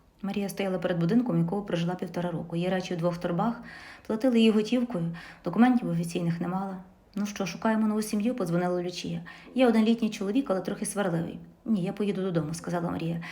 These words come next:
«Я ж планувала тільки на рік». Вдома її зустрів дощ і порожня хата. Дочка поїхала на практику, син був у Польщі, а сусіди питали:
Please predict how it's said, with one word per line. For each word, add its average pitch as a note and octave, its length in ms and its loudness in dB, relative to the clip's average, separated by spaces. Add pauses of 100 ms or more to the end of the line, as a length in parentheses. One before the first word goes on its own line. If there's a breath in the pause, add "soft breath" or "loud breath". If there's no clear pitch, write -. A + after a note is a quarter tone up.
(200 loud breath)
«Я G#3+ 80 -2
ж - 120 -6
планувала G#3 360 2
тільки G3 280 -4
на F#3+ 100 0
рік». G#3+ 220 -4 (600 loud breath)
Вдома A#3+ 260 4
її E3+ 120 2
зустрів F3 260 -4
дощ G#3+ 240 -2
і F#3 60 -6
порожня E3+ 360 0
хата. - 360 -6 (420 loud breath)
Дочка C#4 280 0
поїхала G3+ 360 0
на F3 100 2
практику, F3 440 -4
син G3 180 0
був F3 120 0
у E3+ 40 -4
Польщі, G#3+ 380 -4
а E3+ 80 -4
сусіди F#3 360 -4
питали: E3 420 -2